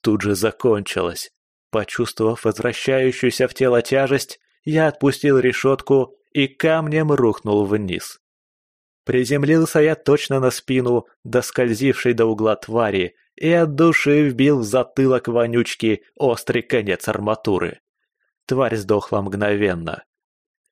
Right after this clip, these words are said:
Перед глазами замелькали строки победного уведомления, но внимание первонаперво переключилось на шкалы. Здоровье и усталость остались без изменений.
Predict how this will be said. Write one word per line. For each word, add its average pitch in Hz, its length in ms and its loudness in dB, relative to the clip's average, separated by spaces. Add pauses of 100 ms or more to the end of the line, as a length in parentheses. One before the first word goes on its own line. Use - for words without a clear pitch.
(100)
Перед 147 260 0
глазами 170 480 2
замелькали 165 600 2
строки 156 520 0
победного 135 640 0
уведомления, 101 960 0 (280)
но 123 340 0
внимание 101 720 -2
первонаперво 95 960 -2 (220)
переключилось 127 840 0 (120)
на 104 200 -4
шкалы. 95 560 -4 (760)
Здоровье 143 580 0
и 165 60 4
усталость 143 640 0
остались 101 560 0
без 92 280 -2
изменений. 95 760 -6